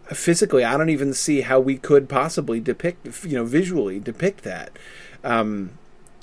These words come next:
with any kind of, uh, p-, plausibility. Um, so, anyway, yeah, I, I, uh, I, I,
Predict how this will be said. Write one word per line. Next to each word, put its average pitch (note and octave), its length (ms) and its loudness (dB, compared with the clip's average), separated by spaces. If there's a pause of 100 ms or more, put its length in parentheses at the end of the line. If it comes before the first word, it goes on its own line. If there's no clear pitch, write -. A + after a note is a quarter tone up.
(160)
with C3+ 220 4
any B2 220 2
kind A#2+ 360 -2
of, - 400 -2
uh, G#2+ 400 0 (320)
p-, - 100 -20 (400)
plausibility. A#2 880 -2 (1040)
Um, G#2 420 0 (1400)
so, A#2 520 6 (1000)
anyway, G2 380 2 (380)
yeah, A#2 560 2
I, B2 140 0
I, A2+ 160 4
uh, G#2 340 -2 (400)
I, A#2+ 220 -4
I, A2 320 -6